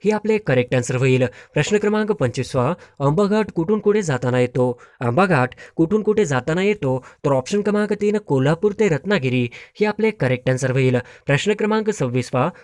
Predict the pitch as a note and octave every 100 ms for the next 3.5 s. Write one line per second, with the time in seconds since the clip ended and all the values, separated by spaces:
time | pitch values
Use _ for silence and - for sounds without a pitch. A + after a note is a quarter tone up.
0 | _ D3+ F#3 G#3 G#3+ F3+ F3 G#3 G3+ G3
1 | D#3 G#3+ D3+ B2+ A#2+ B2+ B2 - _ C#3+
2 | D#3+ F#3 G3+ G#3 A3 G#3 C#3 B2+ F#3 G3+
3 | - G#3 G#3 D3 B2+